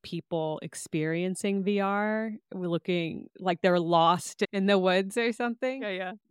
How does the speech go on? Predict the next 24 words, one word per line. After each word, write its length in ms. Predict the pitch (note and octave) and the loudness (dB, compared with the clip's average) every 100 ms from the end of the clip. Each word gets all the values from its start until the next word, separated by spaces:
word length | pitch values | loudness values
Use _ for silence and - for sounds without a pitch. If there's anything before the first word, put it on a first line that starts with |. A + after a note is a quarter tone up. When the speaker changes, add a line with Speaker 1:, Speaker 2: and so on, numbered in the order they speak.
| E3+ | -2
Speaker 1:
But 200 | F#3+ G3 | 0 2
yeah, 160 | F3+ D#3+ | 2 4
I'm 160 | B3+ | 4
there 160 | C#4 C#4+ | 6 4
with 220 | A#3+ - | 2 2
you. 160 | F3+ E3+ | 0 0
All 280 | - F#3 G3 | -2 -2 0
of 60 | |
my 140 | F#3+ F3+ | 0 -2
experience 680 | E3+ - - D#3+ D#3+ D3+ - | -4 -6 -4 -4 -4 -6 -8
with 200 | E3 D3+ | -8 -4
gaming 540 | E3 D#3+ D#3+ D#3 D#3 - | -4 -2 -2 -4 -6 -10
h-, 100 | D#3 | -10
is 300 | - E3 D#3 - | -6 -4 -6 -10
through 220 | - F3+ F#3+ | -4 -2 2
my 160 | F#3+ | 2
brother 480 | F3+ E3 D#3 D#3+ D#3 | 2 0 0 -2 -2
or 560 | - E3 D#3+ D3+ D#3 - - | -4 -2 -2 -2 -4 -8 -16
through 240 | - F3 E3 | -12 -8 -6
my 380 | D#3+ D3+ D#3 - | -6 -8 -8 -10
eldest 380 | E3 D#3 D#3 - | -6 -6 -8 -8
child, 360 | D#3+ D3+ D#3+ E3+ | -6 -6 -6 -8
who 120 | F3+ | -8
has 340 | D#3+ D#3+ - | -4 -4 -6